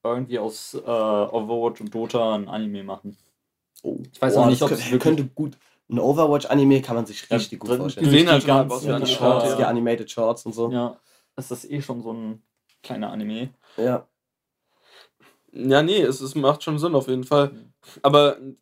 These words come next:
Speaker 3: es gibt auch so Sachen wie zum Beispiel, dass jetzt Netflix eine Real-Life-Serie von One Piece rausbringen will. Da bin ich ja
Speaker 2: Wart,
Speaker 3: schon
Speaker 2: wart
Speaker 3: so
Speaker 2: lieber mal ab, weil ich,
Speaker 3: Ich,
Speaker 2: ich
Speaker 3: ich
Speaker 2: muss
Speaker 3: glaub, die
Speaker 2: sagen,
Speaker 3: wird
Speaker 2: bei,
Speaker 3: gut.
Speaker 2: bei Netflix,
Speaker 3: Warum?
Speaker 2: bei Netflix
Speaker 1: Wenn,
Speaker 2: macht
Speaker 1: äh,
Speaker 2: auch
Speaker 1: Oda damit arbeitet und,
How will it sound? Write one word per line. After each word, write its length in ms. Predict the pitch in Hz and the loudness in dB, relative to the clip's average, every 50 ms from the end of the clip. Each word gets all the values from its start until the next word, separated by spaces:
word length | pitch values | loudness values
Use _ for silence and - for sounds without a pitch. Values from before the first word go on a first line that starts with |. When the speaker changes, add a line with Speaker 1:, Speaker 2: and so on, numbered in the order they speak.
| _ _ _ _ _ | _ _ _ _ _
Speaker 3:
es 320 | - 127 147 160 160 - | -10 -6 -4 -4 -4 -4
gibt 160 | 190 175 160 190 | -4 -4 0 0
auch 100 | 202 190 | 0 0
so 120 | 196 196 | 0 0
Sachen 320 | 180 190 202 202 208 202 202 | 2 2 2 2 0 -6 -8
wie 60 | 208 | -8
zum 140 | 196 - 190 | -8 -6 -2
Beispiel, 300 | 180 180 185 185 185 185 | 0 0 0 0 -2 2
dass 160 | 180 185 180 | 2 2 2
jetzt 200 | 190 185 180 - | 2 -4 -8 -4
Netflix 640 | 175 165 170 185 180 - - 208 208 208 208 - - | 0 2 2 2 0 -2 -6 -4 -4 -4 -6 -6 -4
eine 80 | 180 170 | -4 -2
Real-Life-Serie 1000 | 165 175 185 196 196 196 190 190 208 196 190 185 202 196 190 196 202 202 202 196 | 0 0 0 0 2 4 4 4 4 2 2 2 4 6 6 6 6 4 4 4
von 260 | - 196 185 180 175 | 4 2 2 4 4
One 160 | 175 170 170 156 | 2 2 2 0
Piece 320 | 170 175 190 208 - - | -8 -12 -12 -12 -14 -12
rausbringen 640 | - - 190 196 - _ - 175 185 202 196 202 190 | -8 -8 -8 -8 -10 _ -6 -6 -6 -6 -6 -6 -2
will. 180 | 196 208 208 | -2 -2 0
Da 100 | - 170 | 0 -4
bin 160 | 147 147 180 185 | -4 -4 -6 -6
ich 80 | 175 165 | -2 2
ja 80 | 175 | 4
Speaker 2:
Wart, 180 | 151 147 165 - | 4 4 2 0
Speaker 3:
schon 240 | 180 180 185 185 - | -2 -4 -4 -2 0
Speaker 2:
wart 200 | 127 123 151 - | 0 0 0 0
Speaker 3:
so 40 | 160 | 0
Speaker 2:
lieber 160 | 170 175 175 | 0 2 2
mal 160 | 170 156 143 135 | 4 4 2 2
ab, 120 | 147 - - | 0 0 0
weil 160 | 123 123 123 | 0 0 0
ich, 480 | 120 - - - - - - - - - | -2 -8 -14 -20 -20 -20 -20 -16 -6 -2
Speaker 3:
Ich, 100 | 127 165 | -2 -2
Speaker 2:
ich 120 | - - | -2 -2
Speaker 3:
ich 120 | - 196 | 0 2
Speaker 2:
muss 100 | 165 151 | 2 4
Speaker 3:
glaub, 120 | - 156 139 | 6 6 6
die 40 | 151 | 6
Speaker 2:
sagen, 80 | 175 175 160 | 6 4 4
Speaker 3:
wird 20 | |
Speaker 2:
bei, 160 | 151 147 143 135 | 4 6 6 4
Speaker 3:
gut. 80 | 123 | 2
Speaker 2:
bei 120 | - 127 131 | 2 0 2
Netflix, 520 | 139 143 156 147 _ - 170 165 - - | 2 0 -2 -2 _ -4 -4 -4 -4 -8
Speaker 3:
Warum? 260 | 135 120 131 151 160 _ _ _ _ _ _ _ _ - _ _ _ _ _ _ _ _ _ _ _ _ _ _ | -12 -8 -8 -8 -10 _ _ _ _ _ _ _ _ -20 _ _ _ _ _ _ _ _ _ _ _ _ _ _
Speaker 2:
bei 120 | - - 123 | -2 0 2
Netflix 380 | 139 147 117 123 131 135 139 139 | 2 2 4 4 4 4 4 0
Speaker 1:
Wenn, 40 | 139 | 0
Speaker 2:
macht 140 | 135 120 123 | 0 2 4
Speaker 1:
äh, 40 | |
Speaker 2:
auch 240 | 127 135 135 135 147 | 4 6 6 4 2
Speaker 1:
Oda 180 | 147 160 160 156 | 2 2 2 2
damit 260 | 160 165 165 165 - | 0 -4 -4 -4 -4
arbeitet 640 | - 156 160 151 156 151 151 - 170 151 - _ _ _ _ - | 0 0 2 2 0 -2 -2 -4 -8 -8 -10 _ _ _ _ -4
und, 220 | - 127 - - | -2 -2 -4 -4